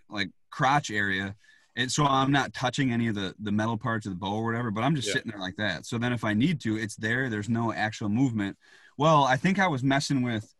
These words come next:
Speaker 1: I might have been messing with something, like filming something, but, uh, and I had my bow still in the holder on the side.
Speaker 2: Yeah.
Speaker 1: A lot of people ask questions about that bow holder that I have on the side of the stand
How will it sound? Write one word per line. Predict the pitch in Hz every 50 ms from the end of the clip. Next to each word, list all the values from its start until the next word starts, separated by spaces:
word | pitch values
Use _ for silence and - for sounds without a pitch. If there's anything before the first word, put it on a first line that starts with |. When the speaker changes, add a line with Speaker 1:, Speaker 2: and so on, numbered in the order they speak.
| _ _ _ _ _ _ _ _ _ -
Speaker 1:
I | 123
might | 139 151 165 180
have | 175
been | 160 147 143
messing | 131 131 127 143 131
with | 120 110
something, | - - 127 120 135
like | 123 110 98 90
filming | - - 123 127 131 120 104
something, | - - 110 104 104 - 107 101 101
but, | 98 98 95 87 _ _ _ _ _ _ _ _ _ _ _ _ _ _ _ _ _ - _ -
uh, | 104 107 104 98 95 -
and | - 123 117
I | 110
had | 110 110 120 120 123 123
my | 120 113 107
bow | 101 113 113 123
still | 117 - - 117 110 107
in | 101
the | 95
holder | - - 90 110 120 110 92 92 87 _ _ _ _ _ _ -
on | 117 110 101
the | 135
side. | - - - 127 127 117 92 85 82 92 - _ _ _ _ _ _ -
Speaker 2:
Yeah. | 107 104 92 82 76 - - - - - - - -
Speaker 1:
A | 117
lot | 117 113 117
of | 117 107
people | - 113 113
ask | 107 107 107 107 -
questions | - 117 110 - - 107
about | 98 101 98 101 -
that | 92 87 87
bow | 107 107 113
holder | 110 110 104 98 98
that | 95 95
I |
have | 98 98
on | 95
the | 90 95
side | - - - 98 101
of | 101
the | 92
stand | 92 - - 98 98 104 113 120 113